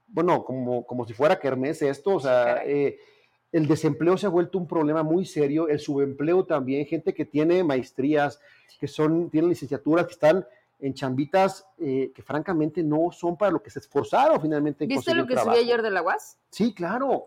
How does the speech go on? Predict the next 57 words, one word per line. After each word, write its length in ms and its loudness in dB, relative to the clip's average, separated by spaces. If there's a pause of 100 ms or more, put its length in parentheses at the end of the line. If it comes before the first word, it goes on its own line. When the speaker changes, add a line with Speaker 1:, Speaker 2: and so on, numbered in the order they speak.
Speaker 2:
A 100 2
ver, 280 8
no 220 2
era 160 4 (120)
en 100 -4
un 320 -4 (100)
plan 400 -2
mala 540 0
onda, 440 -2
Speaker 1:
No. 80 2
Speaker 2:
es 160 2
de, 180 -2
a 120 -2
ver, 180 -2
uas, 480 -2 (840)
¿para 140 -2
qué 100 -4
preparas 560 -4
a 60 -4
los 180 -8
chavos? 380 -6
¿Para 180 2
qué 160 -6
cuatro 280 2
o 20 2
cinco 420 -2
años? 480 -4
Speaker 1:
Exacto. 380 -20
Speaker 2:
Y 100 0
no, 240 0
y 120 0
no 180 0
demérito 600 -2
la 160 2
chamba 320 -4
de 120 -4
recepción, 560 -4
ni 80 -2
Speaker 1:
No, 140 4
Speaker 2:
mucho 180 4
Speaker 1:
no, 60 2
Speaker 2:
menos 240 2
Speaker 1:
no, 60 0
Speaker 2:
de, 60 2
Speaker 1:
no, 80 -4
no, 100 -4
Speaker 2:
de, 100 2
de 80 0
Speaker 1:
no. 120 2
Speaker 2:
una, 260 -2
de 140 -2
una 160 -2
superempresa, 580 -4
pero 140 -2
dices, 240 -4
a 80 -2
ver, 220 -2